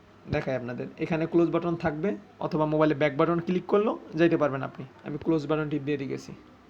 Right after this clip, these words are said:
এখানে পয়েন্টের উপর ক্লিক করুন, পয়েন্ট নিয়ে নিতে পারবেন। পয়েন্ট বাইশ কয়েনের উপর ক্লিক করলাম আমি। এটা টেস্ট অ্যাড, এটা কোনো বিজ্ঞাপন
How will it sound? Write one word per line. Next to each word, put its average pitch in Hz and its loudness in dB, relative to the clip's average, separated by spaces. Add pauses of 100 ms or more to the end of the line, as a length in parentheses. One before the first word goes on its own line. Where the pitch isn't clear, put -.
(1500)
এখানে 165 2 (100)
পয়েন্টের 165 6
উপর 185 -2
ক্লিক 190 2
করুন, 214 6 (600)
পয়েন্ট 156 4
নিয়ে 156 2
নিতে 143 -2
পারবেন। 127 -6 (2500)
পয়েন্ট 151 0
বাইশ 156 4
কয়েনের 143 -2
উপর 156 -6
ক্লিক - -6
করলাম 139 -2
আমি। 123 -12 (840)
এটা 175 0 (120)
টেস্ট 196 6
অ্যাড, 135 -2 (180)
এটা 170 4
কোনো 175 2 (140)
বিজ্ঞাপন 170 4